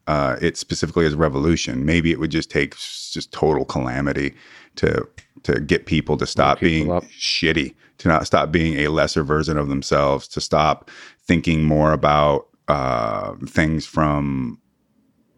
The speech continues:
Speaker 1: you know, the paradigm that we exist in now, where we're, we're giving so much value to stuff that isn't really all that valuable.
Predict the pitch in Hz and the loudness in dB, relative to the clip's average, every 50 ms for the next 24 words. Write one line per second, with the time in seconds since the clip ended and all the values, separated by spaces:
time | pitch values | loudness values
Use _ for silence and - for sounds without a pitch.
0 | - 82 69 67 65 62 73 78 - - - 95 90 90 90 85 82 82 82 80 | -16 -14 -12 -12 -10 -8 -8 -8 -6 -2 2 4 4 6 6 4 4 4 2 2
1 | 82 78 76 82 82 78 78 73 80 82 - - 87 76 76 78 82 82 82 80 | 0 0 0 -2 -2 -2 -2 -4 -4 -6 -4 -4 -4 -4 -2 0 0 0 0 0
2 | 80 80 78 76 78 80 80 80 80 80 80 71 78 85 80 82 90 87 82 85 | 0 0 0 0 0 0 0 0 0 0 -2 -2 -2 -2 -2 -2 -2 -2 -2 -2
3 | 80 - - 85 82 - 78 76 82 82 82 85 82 80 78 78 78 - - 85 | -4 -2 -2 -4 -4 -4 -2 0 2 4 4 4 4 2 2 0 -2 -4 -6 -6
4 | - - - 82 78 - - - 73 80 87 78 80 73 80 80 78 78 76 76 | -6 -2 0 0 0 0 -2 -4 -2 0 0 0 0 -2 -2 -2 -2 0 0 0
5 | 76 78 73 71 71 80 78 78 80 78 76 71 71 71 71 | 0 0 -2 -2 0 0 0 2 0 0 -2 -4 -6 -6 -8